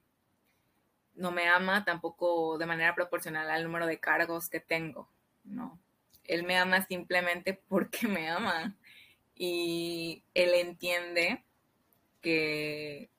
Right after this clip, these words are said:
pues, yo voy en ese proceso, ¿no?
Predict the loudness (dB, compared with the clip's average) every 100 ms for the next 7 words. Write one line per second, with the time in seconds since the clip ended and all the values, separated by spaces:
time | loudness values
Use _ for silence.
0 | _ -20 _ _ -20 -20 -12 4 4 4
1 | 2 4 4 4 2 -2 -2 -2 0 0
2 | 0 -2 -6 _ _ _ -12 -6 -4 -6